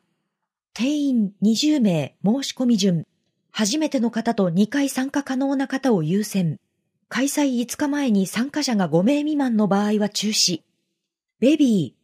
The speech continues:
赤ちゃんとママ、お母さんが参加できる初めての交流会。おしゃべりしながら子育てを楽しく学ぶ。申し込み方法。七月八日金曜までに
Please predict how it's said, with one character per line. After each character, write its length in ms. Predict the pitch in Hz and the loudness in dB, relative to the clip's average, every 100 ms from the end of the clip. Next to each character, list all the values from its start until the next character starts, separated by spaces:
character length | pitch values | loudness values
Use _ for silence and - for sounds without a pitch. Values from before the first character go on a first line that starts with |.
| _ | _
赤 240 | 226 233 | -6 -4
ち 120 | 220 170 | -4 -4
ゃ 40 | |
ん 140 | 131 - _ _ - | -6 -10 _ _ 0
と 260 | 240 214 _ | 0 0 _
マ 180 | 196 277 | 0 0
マ、 240 | 254 151 - _ - | 0 -2 -6 _ -8
お 120 | 175 | -6
母 220 | - 214 | -2 -4
さ 180 | 190 156 | -4 -6
ん 120 | 127 - _ | -8 -12 _
が 160 | - 240 | -4 -4
参 220 | 240 247 | -2 -4
加 120 | 254 | 0
で 120 | 262 262 | 0 2
き 120 | 247 | 2
る 140 | 185 | 2
初 240 | - 180 302 | 0 -4 -2
め 120 | 311 | -2
て 100 | 226 | 0
の 140 | 180 - | 0 0
交 240 | 185 269 | 0 0
流 160 | 262 226 | 0 -2
会。 340 | 170 151 - _ _ _ _ _ _ _ _ | -2 -4 -6 _ _ _ _ _ _ _ _
お 120 | 185 | -4
し 80 | 196 | -2
ゃ 80 | 302 | 0
べ 100 | 302 | 2
り 80 | 262 | 2
し 160 | - | 2
な 140 | 233 220 | 4 4
が 100 | 220 | 4
ら 120 | 220 | 2
子 140 | - | -2
育 240 | 196 302 294 | -2 0 0
て 140 | 226 | 2
を 60 | 180 | 0
楽 320 | - 175 277 | 0 -2 -2
し 80 | - | -2
く 160 | 262 | 0
学 260 | 190 185 190 | 0 2 2
ぶ。 240 | 175 - _ _ _ _ _ _ _ | 0 -2 _ _ _ _ _ _ _
申 180 | 170 254 | -2 0
し 120 | 302 | -2
込 100 | - | -4
み 120 | 320 320 | -4 -4
方 220 | 302 294 | -2 -2
法。 440 | 196 190 170 139 - _ _ _ _ _ _ | 0 2 2 0 -6 _ _ _ _ _ _
七 280 | - - 294 | -6 -2 -2
月 240 | 311 285 294 | -2 2 2
八 140 | 285 | 2
日 140 | 269 | 0
金 240 | 269 269 302 | -4 -6 -4
曜 200 | 311 285 | -2 0
ま 120 | 247 | 0
で 100 | 220 | 2
に 240 | 196 185 | 2 0